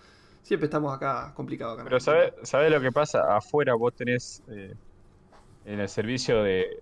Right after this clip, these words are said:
Speaker 2: de, de cable de internet, tenés como trescientos megas de subida y de bajada simétrico, ¿me entendés? Acá, el que tiene cien o cincuenta,
Speaker 1: Sí,
Speaker 2: te
Speaker 1: no
Speaker 2: re
Speaker 1: tenés,
Speaker 2: contento.
Speaker 1: te-, pero tenés un
Speaker 2: Por eso, acá,
Speaker 1: diez por ciento de
Speaker 2: acá
Speaker 1: subida.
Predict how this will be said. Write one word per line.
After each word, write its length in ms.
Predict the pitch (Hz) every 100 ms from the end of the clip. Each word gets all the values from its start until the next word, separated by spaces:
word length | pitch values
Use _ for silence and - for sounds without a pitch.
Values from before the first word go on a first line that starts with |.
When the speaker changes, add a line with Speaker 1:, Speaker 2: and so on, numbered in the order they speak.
| - -
Speaker 2:
de, 320 | 92 - - - -
de 380 | 90 87 82 87
cable 300 | - 117 110
de 60 | 107
internet, 560 | 98 98 98 113 117 147 _ _ _ _ _ _ _
tenés 220 | - 127 139
como 180 | 117
trescientos 600 | 104 104 - 156 156 135 123
megas 400 | 135 127 135 123
de 280 | 98 95 -
subida 360 | - 113 127 151
y 80 | 127
de 80 | 98
bajada 360 | 92 123 131
simétrico, 680 | - 101 98 139 - 95 92
¿me 100 | 92
entendés? 400 | 92 92 110 131
Acá, 680 | 95 92 131 147 143 98 95 -
el 120 | 98
que 100 | 101
tiene 260 | 120 123 117
cien 400 | - 127 143 131
o 260 | 101 92 -
cincuenta, 800 | - 101 117 139 139 127 87 - - - _ -
Speaker 1:
Sí, 160 | -
Speaker 2:
te 160 | 180 196
Speaker 1:
no 100 | 107
Speaker 2:
re 160 | 117 156
Speaker 1:
tenés, 80 |
Speaker 2:
contento. 680 | 113 107 123 135 127 127 117 - _ -
Speaker 1:
te-, 160 | 139
pero 220 | - 143 143
tenés 240 | 147 151
un 60 | 160
Speaker 2:
Por 100 | 156
eso, 180 | 165
acá, 220 | 131 151 180
Speaker 1:
diez 140 | 170
por 0 |
ciento 60 | 151
de 60 |
Speaker 2:
acá 240 | 131 202
Speaker 1:
subida. 80 | 214